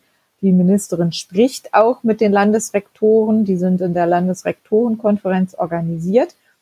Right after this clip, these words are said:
Ich hatte auch einen Austausch mit dem Vorsitzenden dieser Landesrektorenkonferenz. Das ist Professor Doktor Doktor Lambert T. Koch. Und der hat so ein bisschen,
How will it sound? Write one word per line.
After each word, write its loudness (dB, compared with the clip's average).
Ich -2
hatte 2
auch 2
einen -2
Austausch 0
mit -2
dem 0
Vorsitzenden 0
dieser 0
Landesrektorenkonferenz. -2
Das -12
ist -16
Professor 0
Doktor 0
Doktor 0
Lambert 0
T. 0
Koch. -4
Und 0
der 0
hat -2
so -6
ein -2
bisschen, -2